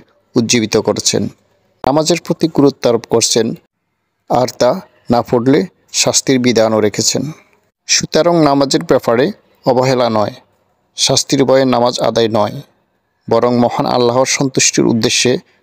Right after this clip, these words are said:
শারীরিক ও মানসিক উপকারিতা লাভের নামাজ পড়া আবশ্যক। বিশ্বের প্রায় একশো আশি কোটি মুসলিমদের বসবাস। আল্লাহর সন্তুষ্ট অর্জনে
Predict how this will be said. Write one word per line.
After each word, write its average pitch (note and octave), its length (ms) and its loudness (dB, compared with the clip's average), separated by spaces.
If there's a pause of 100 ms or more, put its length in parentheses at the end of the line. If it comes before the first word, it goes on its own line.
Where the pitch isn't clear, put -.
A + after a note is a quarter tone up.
শারীরিক B2 540 0
ও B2+ 100 4
মানসিক A#2+ 480 0 (140)
উপকারিতা A2+ 520 0
লাভের A2 280 2 (600)
নামাজ G#2+ 320 -2
পড়া A2 180 0
আবশ্যক। G#2+ 400 0 (680)
বিশ্বের C#3+ 440 2
প্রায় D3+ 300 2
একশো C#3+ 380 0
আশি - 340 -2
কোটি D3 220 0
মুসলিমদের B2 560 2 (440)
বসবাস। - 560 -2 (400)
আল্লাহর C3 380 0
সন্তুষ্ট D3 540 0
অর্জনে C3 500 0